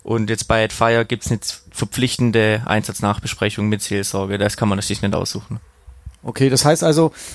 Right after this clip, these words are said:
Speaker 2: ähm, der, der Einsatzleiter, jetzt nehmen wir mal an, hier ist ein un-, schwerer Unfall, zwei Tote, sieben Verletzte,
Speaker 1: Ja.
Speaker 2: ähm, dann sagt der Einsatzleiter oder entscheidet der Einsatzleiter,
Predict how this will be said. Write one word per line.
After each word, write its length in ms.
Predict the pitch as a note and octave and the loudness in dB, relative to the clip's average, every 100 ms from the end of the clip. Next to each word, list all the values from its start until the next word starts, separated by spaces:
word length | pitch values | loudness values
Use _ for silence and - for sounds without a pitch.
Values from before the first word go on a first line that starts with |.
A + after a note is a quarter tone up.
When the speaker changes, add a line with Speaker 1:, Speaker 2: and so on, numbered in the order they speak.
| - | -2
Speaker 2:
ähm, 300 | C#3 D3+ D3 | 0 0 0
der, 260 | D3 C3 C3 | 2 2 2
der 160 | C3+ | -2
Einsatzleiter, 800 | C#3+ F#3 F#3+ - E3 E3 E3 E3 | 0 0 -2 2 2 2 2 0
jetzt 240 | D#3+ C#3 D3 | -4 -8 -4
nehmen 140 | D3+ | -4
wir 60 | C#3+ | -2
mal 100 | C3+ | -2
an, 180 | D3 E3 | -2 2
hier 140 | D3 | 0
ist 80 | C3+ | 0
ein 80 | C#3 | -2
un-, 220 | F3 - | -4 -4
schwerer 240 | - C3 | -2 0
Unfall, 580 | C#3 F#3 - F3 E3 D#3+ | 0 -4 -2 0 0 -2
zwei 260 | - C3+ C#3 | -4 -2 0
Tote, 640 | C#3 D3+ D3+ D3 D3 C#3 | 0 2 4 4 2 -2
sieben 320 | B2+ C#3+ C#3 - | -4 -4 -4 -6
Verletzte, 680 | B2 C#3+ - D#3 D3+ D3 | -2 -2 -2 0 2 2
Speaker 1:
Ja. 180 | D3 C3+ | 0 0
Speaker 2:
ähm, 260 | C3+ C3+ - | 0 -2 -4
dann 200 | - C3 | -2 0
sagt 260 | C3+ C3+ - | 2 0 2
der 300 | C#3 C3 B2+ | 2 2 2
Einsatzleiter 640 | C3+ D3+ C#3+ D3+ C#3 D3 | 0 0 0 2 0 2
oder 180 | D3+ C#3 | -2 -2
entscheidet 480 | C3+ - C#3 D#3 E3 | -4 -4 -2 -2 -2
der 120 | C#3+ | -2
Einsatzleiter, 680 | C#3 B2+ D3+ - C3+ C#3 C#3+ | -2 0 0 2 2 2 0